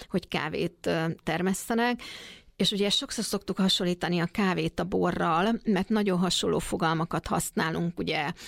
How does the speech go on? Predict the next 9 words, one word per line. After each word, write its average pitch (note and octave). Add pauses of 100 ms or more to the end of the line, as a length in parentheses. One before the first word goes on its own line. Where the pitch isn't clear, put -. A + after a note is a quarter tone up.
(180)
a -
terroár, E3
hogy, F3 (180)
hogy F3+
milyen F3+
a E3
termőföld, D#3
az E3+
mennyire E3